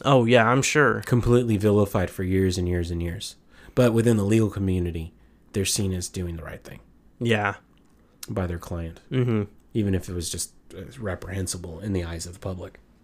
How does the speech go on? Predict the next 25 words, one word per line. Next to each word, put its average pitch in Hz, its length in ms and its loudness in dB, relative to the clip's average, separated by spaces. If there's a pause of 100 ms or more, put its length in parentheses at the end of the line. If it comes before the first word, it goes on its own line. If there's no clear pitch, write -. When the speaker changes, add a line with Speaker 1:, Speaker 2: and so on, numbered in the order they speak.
(200)
Speaker 1:
Yeah, 120 260 4
absolutely. 110 760 0 (840)
That's 151 340 -2
fucking 131 560 -6
weird. 147 460 -2
Speaker 2:
Yeah. - 100 -4
Speaker 1:
Well, 139 140 0
thanks 233 400 0
for 311 160 -4
sharing. 349 560 -2
Speaker 2:
You're 208 100 2
Speaker 1:
I - 40 4
had 226 120 10
Speaker 2:
welcome. 120 200 4
Speaker 1:
never 147 240 4
heard 147 200 2
of 107 120 -4
that. 107 340 0
Speaker 2:
There 104 180 -2
it 151 60 0
is. 196 240 -6
Buried 117 300 0
bodies 156 280 -4
case. - 400 -10
Speaker 1:
Nice. 123 640 0